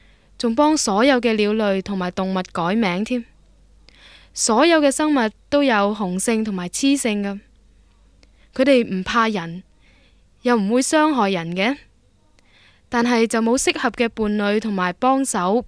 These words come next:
俾亞當啦，所以上帝就創造咗女人，好似圖畫裏面咁樣嘅。上帝係咁樣創造呢個女人嘅。上帝首先使到亞當瞓到好冧，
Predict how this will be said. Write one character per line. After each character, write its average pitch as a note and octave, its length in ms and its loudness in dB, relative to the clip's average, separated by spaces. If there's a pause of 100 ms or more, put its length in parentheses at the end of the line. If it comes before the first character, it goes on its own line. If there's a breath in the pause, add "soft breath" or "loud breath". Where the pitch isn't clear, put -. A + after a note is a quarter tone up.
俾 G#3+ 120 -4
亞 G#3+ 100 0
當 A#3 300 0
啦， F#3+ 140 -2 (760 loud breath)
所 G#3+ 320 0
以 B3 320 2
上 G#3+ 280 -2
帝 A3 160 -2
就 G#3+ 200 -2
創 A3 280 -2
造 G#3 160 -4
咗 G3+ 420 0
女 G3 100 0
人， F#3+ 320 -2 (840 soft breath)
好 C4 180 -2
似 C4+ 300 2
圖 F3+ 240 -6
畫 F3+ 220 2
裏 A3+ 160 2
面 F#3+ 180 -2
咁 F3+ 140 -4
樣 F#3+ 340 0
嘅。 G#3 160 -2 (960 soft breath)
上 B3+ 240 0
帝 B3+ 80 0
係 C4 300 2
咁 G#3+ 160 0
樣 C4+ 240 4
創 A#3 240 0
造 G3 140 0
呢 A#3+ 140 2
個 A#3 100 2
女 F3+ 240 0
人 F3+ 220 -2
嘅。 F3+ 260 -4 (1120 soft breath)
上 B3+ 260 0
帝 C4+ 180 4
首 B3+ 260 0
先 D#4+ 440 2
使 A#3 240 -4
到 C#4 100 2
亞 A3 140 2
當 B3+ 240 2
瞓 A3+ 160 -2
到 G#3 140 -2
好 F3+ 260 -6
冧， G3 420 -2